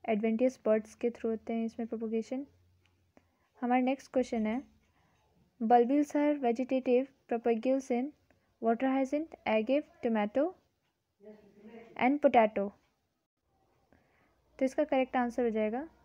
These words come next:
सॉरी, agave। नेक्स्ट क्वेश्चन है, "The progenitor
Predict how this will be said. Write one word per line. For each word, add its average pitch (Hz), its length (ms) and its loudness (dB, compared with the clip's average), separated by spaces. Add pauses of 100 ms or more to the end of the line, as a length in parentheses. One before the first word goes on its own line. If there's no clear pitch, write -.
(720)
सॉरी, 214 240 -8 (3750)
agave। 214 360 2 (3500)
नेक्स्ट 277 260 -2
क्वेश्चन 254 400 2
है, 254 140 -2
"The 277 100 4
progenitor 262 640 2